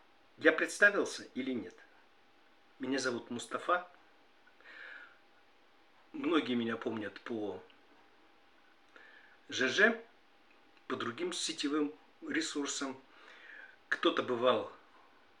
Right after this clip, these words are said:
у меня в Ракаиме в гостях, когда я жил там семь лет. Останавливался у меня в гостинице, угощался ужинами и завтраками.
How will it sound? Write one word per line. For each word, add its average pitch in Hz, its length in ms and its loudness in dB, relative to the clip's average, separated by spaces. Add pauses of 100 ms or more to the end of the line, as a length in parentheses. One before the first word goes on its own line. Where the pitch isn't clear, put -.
(220)
у 127 60 -6
меня 127 240 4
в 117 80 -2
Ракаиме 110 640 -4 (140)
в 110 100 -14
гостях, 131 520 0 (720)
когда 131 260 -2
я 131 120 0
жил 127 220 -4
там 120 180 -4
семь 120 240 -4
лет. 120 180 -8 (640)
Останавливался 113 720 0
у 110 40 -6
меня 104 120 -2
в 98 60 -6
гостинице, 147 640 -6 (960)
угощался 117 720 0 (160)
ужинами 110 640 -4
и 104 220 -10
завтраками. 151 680 0